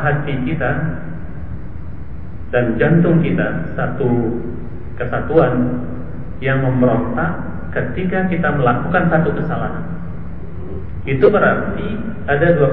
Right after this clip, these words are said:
kubu. Ketika lidah kita mengucapkan sesuatu yang tidak baik dan menyakiti orang lain, ketika itu sebenarnya jiwa kita memberontak.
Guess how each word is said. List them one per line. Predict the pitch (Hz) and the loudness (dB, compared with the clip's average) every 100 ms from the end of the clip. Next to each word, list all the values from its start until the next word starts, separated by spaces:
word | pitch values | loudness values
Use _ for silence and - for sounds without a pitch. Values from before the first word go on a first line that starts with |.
| 110 | 0
kubu. | 104 - - - - - - - - - - - - - - - - - - - - - - - | -2 -4 -6 -6 -8 -8 -8 -8 -8 -8 -8 -8 -8 -8 -8 -8 -8 -8 -8 -8 -8 -8 -8 -2
Ketika | 143 - 208 202 185 | -2 0 2 2 2
lidah | 175 156 151 156 | 4 4 4 2
kita | 160 110 107 107 - - - - - - - - - - 123 | 2 4 4 0 -4 -6 -6 -8 -8 -8 -8 -8 -8 -8 -2
mengucapkan | 127 123 170 175 180 165 - | 0 2 0 0 2 2 2
sesuatu | - 151 143 | 2 0 4
yang | 143 135 131 | 4 4 2
tidak | 143 139 123 113 | 2 2 2 2
baik | 113 110 120 | 0 0 -2
dan | 117 | 0
menyakiti | 117 120 120 - 170 208 156 | 0 2 0 0 2 2 2
orang | 143 123 | 2 0
lain, | 117 101 101 - - - - - - - - - - - - - - - - | 0 -2 -4 -4 -4 -6 -6 -6 -8 -8 -8 -8 -8 -8 -8 -8 -8 -8 -4
ketika | 147 - - 147 | -2 0 0 0
itu | - - - | 2 2 4
sebenarnya | 160 143 156 165 143 | 2 4 4 4 4
jiwa | 160 147 147 | 6 6 4
kita | 165 | 4
memberontak. | 160 143 135 123 123 123 | 4 4 4 4 4 2